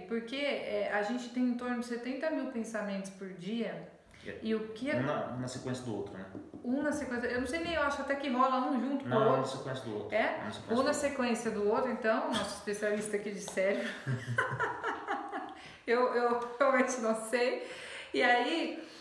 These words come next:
Speaker 1: é, eu sei que é em torno de setenta mil. Então, um na sequência do outro. E aí, por que que a gente não consegue meditar? Porque você é incapaz de não pensar. E por que que você é incapaz de não pensar?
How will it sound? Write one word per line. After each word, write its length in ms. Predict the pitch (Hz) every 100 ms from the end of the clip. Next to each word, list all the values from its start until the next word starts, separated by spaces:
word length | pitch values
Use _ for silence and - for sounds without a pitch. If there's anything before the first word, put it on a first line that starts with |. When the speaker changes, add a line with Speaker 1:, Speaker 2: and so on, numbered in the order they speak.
| -
Speaker 1:
é, 680 | 220 220 214 208 202 190 196
eu 60 |
sei 200 | 202 240
que 80 | 240
é 100 | 214
em 60 | 202
torno 240 | 214 208
de 80 | 202
setenta 420 | 202 196 202 214
mil. 420 | 220 220 277 - - - - _ _ _ _ - -
Então, 280 | 226 226 208
um 40 |
na 100 | 226
sequência 540 | 226 220 208 202 185 202
do 160 | 196 202
outro. 340 | 226 277 - - -
E 100 | 247
aí, 340 | 233 262 302 -
por 100 | 277
que 120 | 349
que 100 | 370
a 80 | 294
gente 200 | 254 254
não 280 | 233 254 277
consegue 840 | 262 247 - - 196 185 180 170 180
meditar? 600 | 185 180 175 175 175 - - -
Porque 220 | 226 262
você 520 | 254 262 285 294 285 -
é 140 | 269 277
incapaz 1080 | 311 - - 320 - - 226 247 294 247 -
de 140 | 208
não 300 | 240 247 269
pensar. 960 | 262 285 277 - - 202 185 185 175 - - - _ - - - -
E 80 |
por 120 | - 370
que 60 | 494
que 80 | 453
você 200 | - 240
é 40 |
incapaz 480 | 214 202 185 180 180
de 60 | 175
não 120 | 180
pensar? 680 | 180 - 185 180 180 -